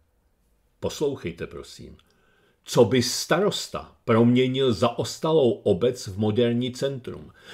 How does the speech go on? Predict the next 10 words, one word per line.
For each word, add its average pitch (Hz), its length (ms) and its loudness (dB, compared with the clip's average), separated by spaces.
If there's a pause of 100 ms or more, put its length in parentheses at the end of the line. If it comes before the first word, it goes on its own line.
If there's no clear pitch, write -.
(180)
Teď 190 180 6
říká, 98 720 0
že 117 240 2
ví, 110 320 2
jak 131 200 0
totéž 160 540 0
udělat 117 420 2
s - 140 -10
celou 131 360 2
zemí. 117 440 -4